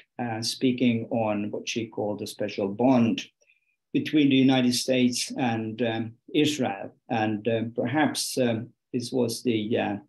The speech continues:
inspiration for me to try to look it from, uh,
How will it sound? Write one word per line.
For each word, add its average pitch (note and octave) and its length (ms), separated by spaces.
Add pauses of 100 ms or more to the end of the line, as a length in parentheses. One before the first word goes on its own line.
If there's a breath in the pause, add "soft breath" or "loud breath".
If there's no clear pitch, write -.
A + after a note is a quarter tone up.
(420)
inspiration B2+ 760
for A#2+ 160
me B2 200
to A#2+ 100
try B2+ 280
to A#2+ 120
look B2+ 220
it A2+ 180 (100)
from, A2+ 360
uh, G#2+ 180